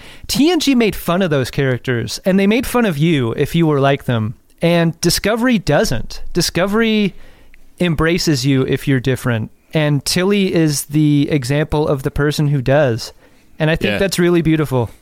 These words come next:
Speaker 2: I do too. I, uh, Michael Burnham is different from everybody. And
Speaker 1: Yeah.
Speaker 2: I keep coming back to just how amazing the performance is. Like, how, how many, like, different versions of Michael Burnham,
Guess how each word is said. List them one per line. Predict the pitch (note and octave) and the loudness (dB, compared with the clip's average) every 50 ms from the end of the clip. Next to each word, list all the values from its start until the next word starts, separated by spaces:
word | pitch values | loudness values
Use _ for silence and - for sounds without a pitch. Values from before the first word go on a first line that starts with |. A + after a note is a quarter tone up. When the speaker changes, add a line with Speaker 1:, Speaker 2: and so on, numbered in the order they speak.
| _ - | _ -8
Speaker 2:
I | - | -4
do | A2 A#2 C3+ B2+ | -2 0 0 0
too. | A#2+ - C#3 C3+ B2 G#2+ F#2+ | -2 0 0 2 2 2 2
I, | F#2 G#2 A2+ A#2 A2+ G#2 | 0 0 0 0 -2 -2
uh, | F2 G2+ A2+ A2+ A2+ G#2+ G#2+ G#2 G2+ G2+ G2 F#2+ - - - - - - _ _ - | -2 -2 -2 0 0 0 0 0 0 -2 -4 -6 -10 -16 -20 -20 -20 -20 _ _ -4
Michael | B2+ C3 C#3 C#3+ B2+ | -2 0 0 0 0
Burnham | A2+ B2+ C#3 D#3+ D3+ A2+ G2 | 0 0 2 2 2 2 0
is | F2+ - | 0 0
different | - G#2+ F#2 - G2 F#2 F2 E2 - - | -2 -2 -2 -2 -2 -4 -4 -6 -12 -16
from | - - G#2+ G2+ F#2+ | -8 -4 -2 0 0
everybody. | F#2 F2+ F2+ F#2 F2 F#2+ F#2 F2+ F2 F#2 F2+ | 0 0 -2 -2 -2 -2 -2 -2 -2 -2 -2
And | G#2+ A#2 A#2 A2 G#2+ | -2 -2 0 2 2
Speaker 1:
Yeah. | D#3 D#3+ D3+ C#3+ B2+ - - - - _ - | 2 2 0 0 -2 -4 -8 -14 -20 _ -4
Speaker 2:
I | - C3+ C3+ | -4 -4 -4
keep | - - - G#3 - - | -2 -2 -2 -2 -2 0
coming | - D#3 C#3 B2 A2 G#2 | 0 0 2 2 0 0
back | F#2+ A2 B2 A#2+ - | 0 -2 -4 -6 -4
to | - A#2+ | -2 -2
just | G#2+ G#2+ A2 G#2 - - | 0 0 0 -2 -2 -4
how | G2+ - A2 A#2+ A#2+ | -6 -4 -2 0 0
amazing | A2+ G#2 G2+ A2 A#2 A#2+ G2+ A2 A2 G#2+ G#2 | 2 2 2 2 2 2 2 2 2 2 0
the | F#2 G2+ | 0 -2
performance | - - G#2 F2+ - - G#2 G#2 G#2+ G#2+ G2 F2+ F2 - - - | -2 -2 -2 -2 -2 -2 0 0 2 0 0 -2 -2 -4 -4 -2
is. | G#2+ G#2+ G2 F2+ E2 E2 E2+ - - | 0 0 0 0 0 -2 -4 -4 -2
Like, | A#2+ A2+ G2 F2 - - - - | 0 0 -2 -2 -4 -10 -12 -8
how, | - - G#2+ G#2 G#2 G#2 G2+ G2+ G#2 G2+ F#2+ - _ _ _ _ - - - - - _ _ _ _ | -6 -4 -2 -2 0 0 0 0 0 0 -2 -6 _ _ _ _ -20 -20 -20 -20 -20 _ _ _ _
how | - - A2+ | -8 -4 -2
many, | A#2+ B2 B2+ B2+ A#2+ | 0 0 2 0 0
like, | A#2 G#2+ G2+ G2 | 0 0 -2 -2
different | - A#2 A2 - A#2+ G#2+ F2 | -4 -4 -2 -2 -2 -4 -2
versions | G2+ F#2+ G2 G#2 G#2 F#2+ A#2+ A#2 A2 G#2 | -2 -2 0 0 0 0 2 2 2 2
of | A#2 G#2 A2 | 0 0 0
Michael | A2+ A2 G#2+ - A#2 G#2 | 0 0 0 -2 -2 -2
Burnham, | A2+ A2+ A2+ A2+ A2+ A2+ A2+ A2 A2 A2 A2 G#2 | 0 0 0 2 2 2 2 2 0 0 -2 -2